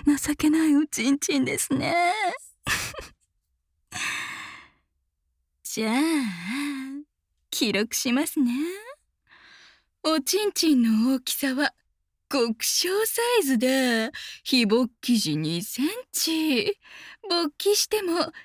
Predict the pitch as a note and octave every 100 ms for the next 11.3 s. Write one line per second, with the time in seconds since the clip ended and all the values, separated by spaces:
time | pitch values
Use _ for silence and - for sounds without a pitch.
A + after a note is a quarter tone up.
0 | _ - - D4+ C4 C#4 C#4 D#4+ C#4+ A#3
1 | F3 E3+ E3+ E3+ D#4 D#4+ D4+ A4+ A#4+ B4
2 | - - B4+ G#4 - - A4 - _ G#4
3 | F#4 D#4 D4+ C#4+ D#4 A4+ - _ G5+ -
4 | - - - C#5 B5 _ _ _ _ -
5 | - - - - - _ _ _ _ _
6 | - C#4+ C#4+ A4 A#4 E4 A#3+ B3 - -
7 | - - A#3 D4+ C#4 F#3+ G3 D4 F#4+ -
8 | G4 D4 C4 A#3+ B3 A3 F#3+ F3 D3+ -
9 | _ _ _ _ _ C#4 C4+ D#4 D4 C#4+
10 | E3+ - A3 A3+ A#3+ A#3 A#3 - F#3 F3
11 | G#3+ A3